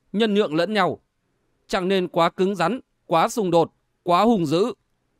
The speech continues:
Điều đó vốn là bản tính của con người, vốn lương thiện, yêu đời, yêu cuộc sống, yêu thiên nhiên và yêu đồng loại, yêu gia đình bạn bè.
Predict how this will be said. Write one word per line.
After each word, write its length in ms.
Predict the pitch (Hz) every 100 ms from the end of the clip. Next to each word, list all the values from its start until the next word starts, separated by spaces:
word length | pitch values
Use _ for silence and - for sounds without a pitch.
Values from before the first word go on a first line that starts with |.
| _ _ _ _ _ _ _ _
Điều 220 | 180 185
đó 260 | 165 160 202
vốn 240 | 190 185
là 160 | 226 170
bản 340 | 185 185 131
tính 220 | - 180
của 140 | 240 180
con 220 | 190 170
người, 260 | 170 151 95 _ _ _ -
vốn 220 | 160 233
lương 260 | 254 196 156
thiện, 240 | 185 165 - _ -
yêu 200 | 214 180
đời, 280 | 175 147 - _ _ _ _
yêu 180 | 240 220
cuộc 200 | 214 175
sống, 320 | - 160 262 - _ -
yêu 200 | 226 202
thiên 240 | 208 185
nhiên 280 | 190 185 151 -
và 200 | 175 165
yêu 260 | - 196
đồng 200 | 165 151
loại, 200 | 165 165 - _ -
yêu 260 | 233 208 196
gia 180 | 185
đình 220 | 175 170 151
bạn 200 | 165 147
bè. 220 | 156